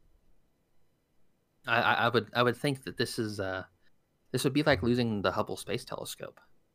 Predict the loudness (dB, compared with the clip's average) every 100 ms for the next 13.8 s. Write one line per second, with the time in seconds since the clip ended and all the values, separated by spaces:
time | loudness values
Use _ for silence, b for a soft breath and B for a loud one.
0 | _ -8 -6 -4 -4 -4 -6 -8 -8 -6
1 | -4 -4 -2 -4 -6 -14 -12 -14 -14 _
2 | _ _ _ _ _ _ 0 2 2 -2
3 | -4 0 2 2 0 -2 -2 -2 -2 -6
4 | -4 -2 -2 -2 -2 -2 -6 -10 b b
5 | _ -10 -10 -10 -14 -18 _ _ _ _
6 | -18 -10 -6 -4 -2 0 0 0 -2 -6
7 | -4 -4 -4 -6 -4 -6 -6 -8 -8 -8
8 | -8 -4 -2 -2 -2 -6 -12 -12 -14 -16
9 | _ _ _ _ _ -6 -2 -2 -4 -2
10 | 0 0 -2 -4 -6 -4 -2 -4 -4 -10
11 | -12 -10 -4 -2 -2 -4 -6 -12 _ _
12 | _ _ _ _ _ -20 -20 _ _ -8
13 | -4 -2 -2 -4 -8 -4 0 0